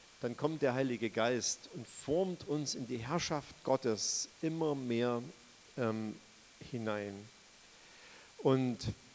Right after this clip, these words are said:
von dem Heiligen Geist wissen wir ja, wenn wir unsere Herzenskrippe aufgemacht haben für ihn, wissen wir manchmal gar nicht, wo der Geist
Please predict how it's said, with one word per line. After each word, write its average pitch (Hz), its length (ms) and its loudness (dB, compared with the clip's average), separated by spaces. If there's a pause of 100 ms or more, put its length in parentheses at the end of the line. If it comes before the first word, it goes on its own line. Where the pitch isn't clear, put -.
(640)
von 127 120 4
dem 127 160 2
Heiligen 135 340 4
Geist 135 440 6
wissen 147 220 2
wir 135 80 4
ja, 123 280 4 (680)
wenn 120 140 -2
wir 131 160 4
unsere 127 200 -2
Herzenskrippe 139 720 2
aufgemacht 135 640 4
haben 127 260 4
für 120 160 0
ihn, 127 400 0 (800)
wissen 165 300 2
wir 143 100 8
manchmal 131 380 4
gar 127 200 6
nicht, 135 240 -2
wo 127 80 6
der 120 180 6
Geist 123 480 4